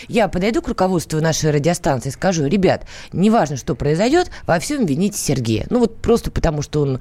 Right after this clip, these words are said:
вот в очочках, вот просто потому, что он. Ну что, это решение будет? А дальше я буду кидаться в тебя чашками, карандашами,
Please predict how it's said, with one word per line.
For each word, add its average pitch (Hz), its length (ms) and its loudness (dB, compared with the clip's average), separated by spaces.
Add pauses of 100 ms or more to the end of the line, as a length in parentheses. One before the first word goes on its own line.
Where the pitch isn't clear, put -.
(120)
вот 123 160 0
в - 20 0
очочках, 233 560 0 (240)
вот 240 160 0
просто 233 260 0
потому, 156 300 0
что 131 240 0
он. 110 140 -6 (120)
Ну 190 120 -2
что, - 180 -2
это - 100 -4
решение 170 380 -2
будет? 67 260 -6 (200)
А 175 80 2
дальше 226 180 0
я 220 80 4
буду 185 160 -2
кидаться 180 320 -2
в - 40 -14
тебя 180 200 -2
чашками, 277 420 0
карандашами, 185 720 0